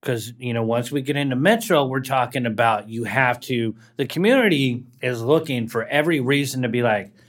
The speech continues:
"That dude right there that was on the cover of the paper is the guy I want to talk to." But I had all you guys buffering me from everything.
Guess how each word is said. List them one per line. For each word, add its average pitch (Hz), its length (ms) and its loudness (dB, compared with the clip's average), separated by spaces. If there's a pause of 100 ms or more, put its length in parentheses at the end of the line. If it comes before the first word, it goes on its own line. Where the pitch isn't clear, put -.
(800)
"That 208 260 0
dude 233 220 0
right 190 200 4
there 185 200 4
that 175 140 4
was 165 160 2
on 156 120 4
the 143 80 -4
cover 160 280 4
of 131 40 -2
the 131 60 -6
paper 156 680 4
is 120 200 -4
the 107 60 -10
guy 139 400 -2
I 139 200 2
want 135 300 -2
to - 100 -20
talk 123 320 0
to." 95 240 -8 (320)
But 120 140 -2
I 131 100 2
had 151 240 0
all 175 280 0
you 185 160 -4
guys 151 300 -4
buffering 131 640 -6
me 107 320 -8 (920)
from 135 180 0
everything. 117 680 -2